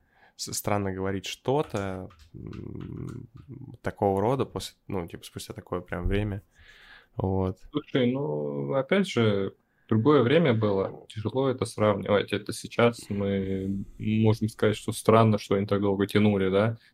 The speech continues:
Speaker 2: Но в свое время, я думаю, если бы они сказали бы об этом, был бы очень большой резонанс, и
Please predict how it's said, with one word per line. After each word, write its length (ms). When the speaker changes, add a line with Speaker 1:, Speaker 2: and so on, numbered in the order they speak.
Speaker 2:
Но 880
в 60
свое 180
время, 480
я 100
думаю, 280
если 220
бы 140
они 480
сказали 380
бы 140
об 180
этом, 600
был 220
бы 480
очень 320
большой 280
резонанс, 680
и 720